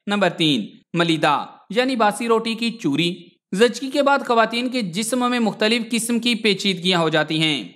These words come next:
जिनसे बचने के लिए देसी घी के साथ बासी रोटी इस्तेमाल करना माँ और बच्चे दोनों की सेहत के लिए बहुत मुफीद है। इसके लिए थोड़ा सा घी गर्म करें और इसमें बासी रोटी को चूर कर डालें और थोड़ा सा दूध शामिल कर लें।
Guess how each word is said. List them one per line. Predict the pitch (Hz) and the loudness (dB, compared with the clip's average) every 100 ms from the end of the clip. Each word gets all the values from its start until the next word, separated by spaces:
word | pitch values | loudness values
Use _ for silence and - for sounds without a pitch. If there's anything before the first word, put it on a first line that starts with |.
| _ _ - | _ _ -6
जिनसे | 247 277 262 | -4 0 0
बचने | 214 196 240 | 0 -2 -4
के | 247 | 0
लिए | 240 240 | 2 2
देसी | 190 185 233 | 2 0 -2
घी | 226 214 | -2 -2
के | 214 | 0
साथ | 226 185 190 | 0 2 2
बासी | 196 190 185 | 2 0 0
रोटी | 208 196 226 | -2 -2 -4
इस्तेमाल | 220 - 175 175 | -4 0 2 2
करना | 175 180 202 | 0 0 0
माँ | 196 175 180 | 0 2 2
और | 208 202 | 2 -2
बच्चे | 175 165 202 | -2 -2 -2
दोनों | 185 165 175 196 | -2 0 0 -2
की | 208 | -2
सेहत | - 190 196 196 | 0 0 0 0
के | |
लिए | 190 190 | 0 2
बहुत | 156 151 | 0 -2
मुफीद | 151 147 180 | -2 2 4
है। | 180 160 156 - _ _ | 4 0 -4 -20 _ _
इसके | 254 - 254 | -4 -4 -2
लिए | 254 | 0
थोड़ा | 262 208 220 | 0 2 2
सा | 240 247 | 2 0
घी | 196 220 175 | 0 -2 2
गर्म | 175 214 | 0 0
करें | 208 170 175 - - _ | 0 0 0 -6 -20 _
और | 233 | -4
इसमें | 247 - 254 | -2 -2 2
बासी | 208 196 247 | 2 2 0
रोटी | 233 226 240 | -2 -2 0
को | 247 | 0
चूर | 240 - 220 202 | 0 -2 -2 0
कर | 190 | 0
डालें | 160 151 147 151 104 - - _ | 2 2 2 0 -2 -10 -20 _
और | 240 233 | -2 2
थोड़ा | 226 233 | 2 2
सा | 233 | 2
दूध | 202 147 151 | 0 -2 -2
शामिल | 190 185 | -2 -2
कर | 185 185 | 0 0
लें। | 175 170 | 2 -2